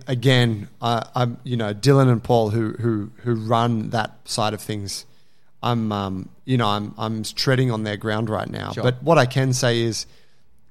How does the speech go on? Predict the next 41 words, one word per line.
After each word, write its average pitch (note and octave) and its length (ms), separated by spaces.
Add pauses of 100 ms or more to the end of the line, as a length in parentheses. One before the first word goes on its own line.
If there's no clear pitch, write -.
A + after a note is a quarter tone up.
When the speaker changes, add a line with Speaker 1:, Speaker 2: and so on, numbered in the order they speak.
Speaker 1:
so C#3+ 240
in C3+ 200
the B2 80
past, B2+ 640
when A#2+ 160
we, A#2+ 320 (540)
when C3+ 200
we C#3+ 80
decided, A#2 640 (680)
'cause C#3+ 140
here's F3 160
the A#2 80
deal, G2+ 380 (420)
we're C#3 120
not D3 140
a A#2 40
fitness A2+ 320
first, G2 320
right? G#2 120
We A#2 100
don't A#2+ 160
have G2 420 (880)
a - 40
hundred A#2+ 280
people A2 200
signing G#2 320
up - 160
each - 200
week. - 280 (120)
Speaker 2:
Mm. B2 160 (920)
Speaker 1:
We A#2 120
have, B2 260
like, F#2+ 380 (380)
I F#2+ 120
don't - 100
know, G2+ 180 (1400)
five A2 260
to - 100
ten A2+ 160
a G2+ 60
month. G2+ 400